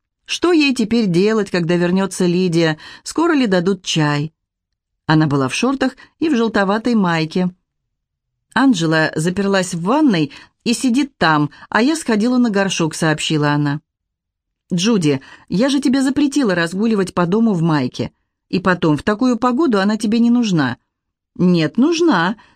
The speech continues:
Джуди погладила себя по груди, "я её люблю". Послышался шум подъехавшего к дому автомобиля. "Это вернулись Лидия и Невил", сообщила Вилли. "Вы будете пить чай все вместе.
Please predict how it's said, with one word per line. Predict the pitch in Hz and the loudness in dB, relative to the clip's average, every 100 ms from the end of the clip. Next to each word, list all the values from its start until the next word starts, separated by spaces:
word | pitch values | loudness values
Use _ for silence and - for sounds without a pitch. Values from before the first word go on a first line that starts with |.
| - | -6
Джуди | 170 214 202 | -2 0 0
погладила | 208 196 190 185 180 | 0 0 0 0 0
себя | 180 180 185 | -2 0 -2
по | 185 | -2
груди, | 180 196 175 190 - - | -2 0 0 -2 -4 -4
"я | 165 180 | 0 2
её | 165 156 | 2 2
люблю". | 156 139 135 165 269 _ _ _ _ _ _ _ _ _ _ _ _ | 0 0 0 0 -2 _ _ _ _ _ _ _ _ _ _ _ _
Послышался | - 202 339 359 339 302 220 | -2 0 0 0 0 0 -2
шум | 277 277 | 0 0
подъехавшего | 208 180 196 214 196 196 185 | 0 0 -2 -2 -4 -2 -2
к | 147 | 0
дому | 170 190 | 0 0
автомобиля. | 202 - 160 151 143 139 143 139 - - _ _ _ | -2 -2 0 0 0 0 0 -2 -6 -20 _ _ _
"Это | - 269 330 | -4 0 2
вернулись | 320 302 302 277 202 190 | 2 4 4 4 0 0
Лидия | 226 226 233 233 | 0 2 2 2
и | - | 2
Невил", | 233 269 262 165 | 2 4 2 0
сообщила | - 165 156 175 160 | 0 -2 -2 -2 0
Вилли. | 156 156 156 156 - _ _ _ _ | 0 0 0 -2 -6 _ _ _ _
"Вы | 208 220 247 | -2 0 2
будете | 240 233 214 | 2 0 0
пить | 226 233 220 | -2 -2 -2
чай | - 240 262 | -2 0 -2
все | - 214 | -2 -2
вместе. | 156 139 131 - 135 | 0 0 0 -4 -10